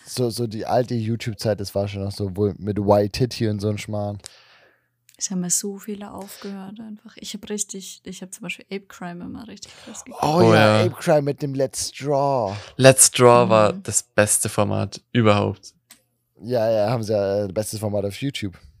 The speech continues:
Speaker 3: Ja.
Speaker 2: Die haben sich getrennt, White Titty hat sich getrennt, richtig viele haben jetzt aufgehört.
Speaker 3: Was,
Speaker 2: So,
Speaker 3: was war
Speaker 2: das
Speaker 3: euer YouTube-Einstieg? Mit was seid ihr groß geworden? So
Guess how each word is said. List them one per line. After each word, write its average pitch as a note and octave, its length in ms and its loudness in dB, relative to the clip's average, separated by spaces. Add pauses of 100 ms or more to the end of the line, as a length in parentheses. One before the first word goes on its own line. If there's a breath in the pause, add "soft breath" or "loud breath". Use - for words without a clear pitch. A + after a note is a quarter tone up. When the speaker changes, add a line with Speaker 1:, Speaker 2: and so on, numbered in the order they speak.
(320)
Speaker 3:
Ja. G#2 280 4 (1120 soft breath)
Speaker 2:
Die G#3 60 -2
haben G#3+ 80 2
sich G#3+ 200 -2
getrennt, F#3+ 520 -8
White F#3 180 -10
Titty G3+ 200 -12
hat F#3 120 -10
sich - 240 -16
getrennt, E3+ 760 -10
richtig F3 300 -12
viele F3 200 -10
haben E3+ 120 -8
jetzt - 200 -14
aufgehört. E3+ 840 -12 (480 loud breath)
Speaker 3:
Was, - 300 6
Speaker 2:
So, D#2+ 200 -8
Speaker 3:
was A#2+ 260 4
war C#3+ 100 10
Speaker 2:
das - 80 2
Speaker 3:
euer C#3 460 6
YouTube-Einstieg? G#2+ 960 -2
Mit G#2+ 120 -4
was A2+ 160 -4
seid A#2+ 180 2
ihr A2+ 260 4
groß G#2+ 300 -2
geworden? G2+ 460 -4 (280)
So G#2 320 0